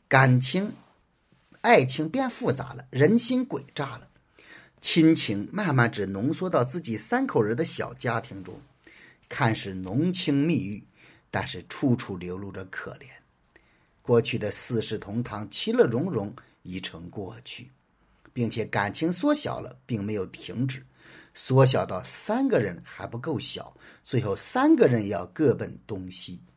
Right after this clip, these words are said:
孩子稍微一大，甚至还没有长大，这个家就面临着破裂了。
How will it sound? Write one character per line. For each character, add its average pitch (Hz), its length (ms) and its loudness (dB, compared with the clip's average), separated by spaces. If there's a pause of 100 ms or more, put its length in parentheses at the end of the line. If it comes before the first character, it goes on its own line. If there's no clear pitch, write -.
(440)
孩 113 240 0
子 104 180 -4
稍 123 260 2
微 117 120 4
一 107 160 -6
大， 165 220 -6 (260)
甚 113 240 0
至 104 80 -4
还 95 160 -8
没 117 140 0
有 202 120 4
长 - 380 -2
大， 127 240 -6 (420)
这 - 140 -8
个 110 140 -12
家 95 480 -10
就 87 140 -10
面 98 340 -6
临 90 120 -14
着 - 160 -16
破 - 320 -6
裂 - 300 -18
了。 - 60 -20